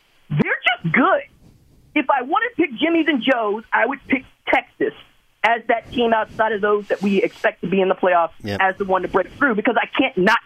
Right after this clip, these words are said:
Speaker 1: pick them.
Speaker 2: Yeah, no, I mean, it, uh, again, on paper, it looks like, and, and again, what's changed? Like, their N I L, I mean, it's just, they have an unbel-, they're,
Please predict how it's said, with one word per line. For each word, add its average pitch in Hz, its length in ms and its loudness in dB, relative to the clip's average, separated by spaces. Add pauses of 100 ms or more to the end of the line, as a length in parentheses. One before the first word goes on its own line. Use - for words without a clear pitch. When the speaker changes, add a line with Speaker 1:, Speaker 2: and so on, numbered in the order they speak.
Speaker 1:
pick - 220 -4
them. 147 140 -4 (520)
Speaker 2:
Yeah, 120 160 -4 (160)
no, 117 180 -4
I 104 60 -4
mean, 107 180 -4
it, 110 140 -4 (120)
uh, 110 200 -4
again, 120 240 0
on 127 180 0
paper, 120 460 -2 (360)
it 107 180 -8
looks 123 260 -2
like, 117 340 -2 (480)
and, 143 260 -2
and 156 140 0
again, 196 180 0
what's 135 300 0
changed? 175 360 -2
Like, 151 360 -2
their 143 240 0
N 156 140 0
I 143 160 0
L, 139 180 2
I 113 60 0
mean, 110 160 -2
it's 113 180 -4
just, 120 180 -4 (140)
they 123 140 -2
have 131 120 -2
an - 140 -4
unbel-, 131 520 -2
they're, 131 260 -2